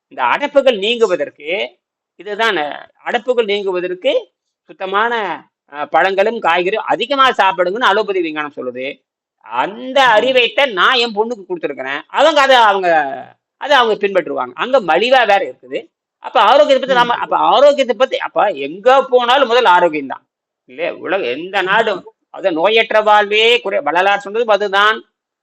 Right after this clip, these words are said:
Speaker 1: நாமளும் சொல்றது அதுதான். நோயற்ற வாழ்வுக்கு தூய்மை தேவை. அப்ப தூய்மை செய்வது பழங்களும் காய்கறிகளும்.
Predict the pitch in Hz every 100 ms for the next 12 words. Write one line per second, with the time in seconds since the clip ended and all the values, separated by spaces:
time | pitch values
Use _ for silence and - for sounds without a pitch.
0 | _ 139 170 208 196 226 214 190 196 -
1 | 175 202 254 269 262 254 233 214 214 202
2 | 202 196 233 233 214 214 156 143 135 123
3 | _ _ - - 202 - 233 285 277 226
4 | 180 143 135 240 254 - _ - 202 202
5 | 196 214 185 165 151 135 127 139